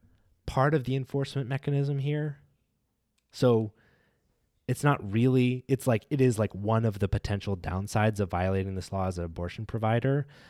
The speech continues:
but the much bigger downside is being able to be sued by the public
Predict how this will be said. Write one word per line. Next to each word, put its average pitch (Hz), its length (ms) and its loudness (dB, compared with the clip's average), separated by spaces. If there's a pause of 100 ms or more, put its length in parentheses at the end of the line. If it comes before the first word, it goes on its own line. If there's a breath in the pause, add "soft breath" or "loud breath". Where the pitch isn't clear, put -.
(140)
but - 200 0 (240)
the 92 120 -2
much 120 360 0
bigger 165 220 2
downside 87 480 -2
is 82 80 -8
being 90 200 -6
able 90 180 -4
to - 140 -18
be 87 340 -8
sued 95 800 -2 (400)
by 95 200 2
the 95 140 -2
public - 540 -4